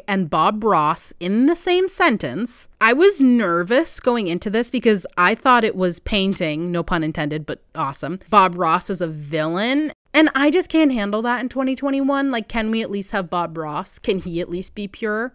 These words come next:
Again, spoilers ahead. You've been warned in case you have not seen this yet.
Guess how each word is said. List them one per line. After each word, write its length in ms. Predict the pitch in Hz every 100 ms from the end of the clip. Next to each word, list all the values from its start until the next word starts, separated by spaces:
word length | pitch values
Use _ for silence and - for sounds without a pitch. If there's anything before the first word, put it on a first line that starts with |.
| _ -
Again, 380 | 254 311 294
spoilers 560 | 294 - 240 226 214 214
ahead. 500 | 214 208 190 190 170
You've 220 | 175 170
been 260 | 160 160 180
warned 540 | 202 196 190 185 185 -
in 140 | 226 226
case 300 | 196 185 190
you 80 |
have 160 | 190 156
not 240 | 165 151
seen 340 | - 247 220 170
this 240 | 147 -
yet. 260 | - 82